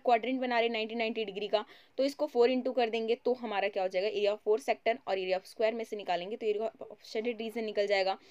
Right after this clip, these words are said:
और उसको हम किसके इक्वल में रख लेंगे, ट्वेंटी फ़ोर upon में सेवन के इक्वल में रख लेंगे,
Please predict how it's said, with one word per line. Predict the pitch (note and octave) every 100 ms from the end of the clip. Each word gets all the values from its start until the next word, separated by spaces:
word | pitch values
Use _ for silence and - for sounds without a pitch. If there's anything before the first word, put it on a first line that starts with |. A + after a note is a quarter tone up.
| - -
और | C#4 D4
उसको | -
हम | D#4+ D#4
किसके | C#4+ C#4+
इक्वल | C4 C4 B3+
में | A#3
रख | B3
लेंगे, | A3+ A#3
ट्वेंटी | B3 F#3+ F#3+
फ़ोर | - F#3
upon | F3 F3
में | F3
सेवन | F#3+ A#3 A#3+ C#4+
के | C#4+
इक्वल | C4+ B3+ B3
में | A#3
रख | A#3
लेंगे, | A3+ A3 B3